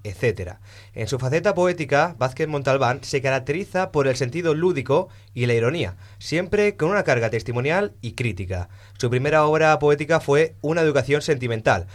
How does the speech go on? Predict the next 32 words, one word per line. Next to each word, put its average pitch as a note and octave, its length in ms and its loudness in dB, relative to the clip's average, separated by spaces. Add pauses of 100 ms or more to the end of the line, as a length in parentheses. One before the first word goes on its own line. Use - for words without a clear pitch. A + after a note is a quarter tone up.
(120)
publicada C#3+ 680 2
en B2 220 -2
mil F3+ 180 -2
novecientos C#3+ 560 0
sesenta A2+ 400 -4
y G2+ 60 -4
siete, F#2+ 420 -4 (220)
a G#2 120 -4
la G#2 120 0
que A2 100 -6
siguieron D3 560 0
otros C#3 280 0
poemarios E3 480 0
como C3 480 2
Movimiento G#2 540 -6
sin C3+ 200 -4
éxito, F#3 520 -2
editado A2 400 0
en G#2 80 -4
mil A2 120 -4
novecientos G#2 560 -4
sesenta A2+ 260 -6
y C#3 60 0
nueve, E3 360 0 (280)
Coplas C#3+ 480 0
a G#2+ 80 -4
la G#2+ 100 0
muerte B2 300 0
de G2+ 60 -2
mi G2 100 -8
tía G#2+ 160 -2
Daniela, D3+ 400 0